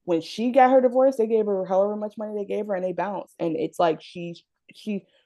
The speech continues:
she was, like, a sad example of somebody trying to stay relevant as a socialite.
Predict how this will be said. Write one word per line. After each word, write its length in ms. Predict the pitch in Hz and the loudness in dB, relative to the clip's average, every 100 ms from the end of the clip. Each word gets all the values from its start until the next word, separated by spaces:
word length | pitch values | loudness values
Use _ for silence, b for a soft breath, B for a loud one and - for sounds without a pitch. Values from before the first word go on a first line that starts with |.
| _ | _
she 200 | - 240 | -4 -2
was, 160 | 214 196 | 0 0
like, 100 | 180 | 0
a 80 | |
sad 600 | 147 - - 175 175 170 156 | -4 -6 -4 -2 -2 -4 -6
example 560 | 165 156 165 165 170 165 | -10 -6 -4 -4 -4 -6
of 80 | 160 | -6
somebody 280 | 165 165 156 | -6 -6 -6
trying 260 | - 160 | -6 -6
to 60 | 156 | -6
stay 220 | - 151 | -6 -6
relevant 440 | 147 143 147 147 | -2 -2 -4 -6
as 220 | 143 147 - | -8 -10 -8
a 40 | |
socialite. 440 | 151 151 151 170 | -8 -6 -6 -8